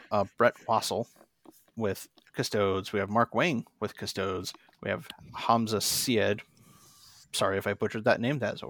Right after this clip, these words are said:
really hard one to say. With Harlequins. And then, are, are we at the back of start of ninth edition there, Eric?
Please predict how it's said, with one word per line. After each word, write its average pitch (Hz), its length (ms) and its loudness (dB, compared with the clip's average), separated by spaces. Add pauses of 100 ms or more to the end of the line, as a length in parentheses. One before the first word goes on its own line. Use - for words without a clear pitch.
(120)
really 107 300 2
hard 101 480 -2
one 98 160 -4
to 90 80 -10
say. - 260 -6 (500)
With - 120 -4
Harlequins. 107 640 2
And 104 200 -2
then, 110 280 -2 (680)
are, - 160 0
are 117 140 8
we 170 260 4 (180)
at 165 160 0
the 156 60 -6
back 143 300 4
of - 60 -8
start 143 300 6
of 107 140 -4
ninth 113 280 -2
edition 151 400 -2
there, 165 200 -2
Eric? 175 260 2